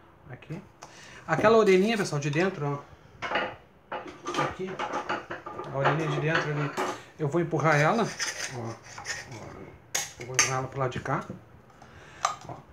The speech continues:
Porque daí ela não volta, porque ela fica bem fechadinha daí dentro, ó. Ó lá, fica bem fechadinha, né? Daí o que eu vou fazer? Eu vou pegar aqui,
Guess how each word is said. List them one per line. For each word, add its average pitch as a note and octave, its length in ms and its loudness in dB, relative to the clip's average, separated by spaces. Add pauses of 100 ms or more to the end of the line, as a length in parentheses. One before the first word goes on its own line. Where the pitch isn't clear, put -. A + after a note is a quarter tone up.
(460)
Porque - 180 -8
daí C#3+ 80 0
ela D3 160 4
não D3 160 6
volta, D#3+ 340 4
porque D#3+ 140 -4
ela D#3 100 2
fica E3+ 160 -2
bem G3+ 120 4
fechadinha F#3 520 4
daí D3+ 140 2
dentro, D3 400 -2
ó. A2 80 -8 (140)
Ó - 20 -4
lá, A#2 160 0
fica - 160 -12
bem D3 140 -4
fechadinha, C3+ 580 -4 (280)
né? A#2 220 -10 (1080)
Daí D3 120 0
o D3 40 -2
que E3 60 0
eu D#3 40 0
vou C#3+ 100 -6
fazer? B2 400 -4 (1400)
Eu C#3 60 -14
vou B2 80 -10
pegar A#2+ 220 -10
aqui, D#3 320 -6